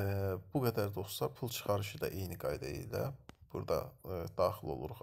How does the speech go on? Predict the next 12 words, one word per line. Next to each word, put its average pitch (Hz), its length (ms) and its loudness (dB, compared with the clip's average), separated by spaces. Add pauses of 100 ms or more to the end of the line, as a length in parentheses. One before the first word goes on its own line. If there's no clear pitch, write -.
ana 78 160 -2
səhifəyə, 120 480 -2
pul 123 240 -8
çıxarmağa 76 600 -2
daxil - 360 -2
oluruq. 117 320 -4
Çıxarma 101 420 4
hesabını 101 540 2
qoyuruq, 90 440 -2
emon 95 360 -2 (480)
nömrəmizi 95 560 0
və 87 80 4